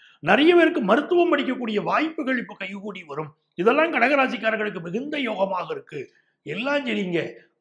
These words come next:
கடன் போட்டு வாட்டுதே, கடகராசிக்காரங்க பலருக்கு இப்ப கடன் போட்டு வாட்டுதே, இது ரொம்ப அதிகமா இருக்கே, கடன் சுமை அதிகமாகிட்டே இருக்கு. அதுல எச்சரிக்கையா இருங்க. சில பேருக்கு வந்து எதிர்பாராத கடன்கள் இருக்கு.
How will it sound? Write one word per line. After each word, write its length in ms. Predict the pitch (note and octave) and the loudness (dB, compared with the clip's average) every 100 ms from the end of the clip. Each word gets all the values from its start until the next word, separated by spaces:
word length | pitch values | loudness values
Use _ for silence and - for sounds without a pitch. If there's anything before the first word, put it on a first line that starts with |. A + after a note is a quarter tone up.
| - | -6
கடன் 540 | F3+ G#3 C4+ E4 D#4+ | 0 4 4 2 -2
போட்டு 500 | C#4 C4+ - A#3+ G#3+ | 0 -2 -2 -2 -2
வாட்டுதே, 380 | G3 - E3 D#3+ - - _ _ _ _ _ _ _ _ _ _ _ _ _ _ _ _ _ _ - - | -4 -8 -10 -10 -12 -18 _ _ _ _ _ _ _ _ _ _ _ _ _ _ _ _ _ _ -8 0
கடகராசிக்காரங்க 800 | G3+ C#4+ B3+ G3+ A3+ A3 G#3+ - | 2 4 4 2 2 4 4 0
பலருக்கு 640 | E3+ A#3+ A3 - A#3 C4+ - _ | 0 2 0 -2 -4 -4 -10 _
இப்ப 240 | F#3+ G3 - | -4 -2 2
கடன் 380 | F#3 B3 D#4+ D4+ | 4 4 2 2
போட்டு 380 | C#4 C4 B3 A3 | 2 2 6 6
வாட்டுதே, 320 | A3 G#3 F#3 | 6 2 0
இது 140 | G#3+ | 0
ரொம்ப 200 | A3+ C4+ | 0 0
அதிகமா 360 | A#3+ B3 B3+ G#3+ | 0 0 0 0
இருக்கே, 220 | G3 F#3+ | 0 -4
கடன் 360 | - G#3+ D4+ E4+ | 0 -2 -2 -6
சுமை 380 | - C4 B3+ C4+ | -6 -6 -2 0
அதிகமாகிட்டே 720 | G3+ A3 A#3 A3+ G#3+ G3+ G#3 | 0 -2 -6 -8 -8 -8 -6
இருக்கு. 560 | G3 D#3 - D#3 B2 _ _ - _ | -6 -10 -16 -16 -16 _ _ -20 _
அதுல 240 | - A3+ | 6 6
எச்சரிக்கையா 520 | A3 A3 C4 A3+ B3 A#3 | 6 2 -2 2 6 6
இருங்க. 480 | G3 F#3 E3+ - - _ | 4 2 2 0 -10 _
சில 340 | - G3 A#3 | -4 2 6
பேருக்கு 360 | C4 C#4+ D#4 D4 | 6 6 2 4
வந்து 520 | A#3+ G#3 G3+ F3 - - _ | 4 6 6 6 0 -10 _
எதிர்பாராத 880 | C3+ G#3 C4 D4+ D#4 D4+ D4+ D#4 D4+ | 4 6 6 6 8 8 8 6 4
கடன்கள் 520 | C#4 B3 B3 A3+ G3+ | 0 -2 -2 -2 -2
இருக்கு. 280 | D3 - | -4 -16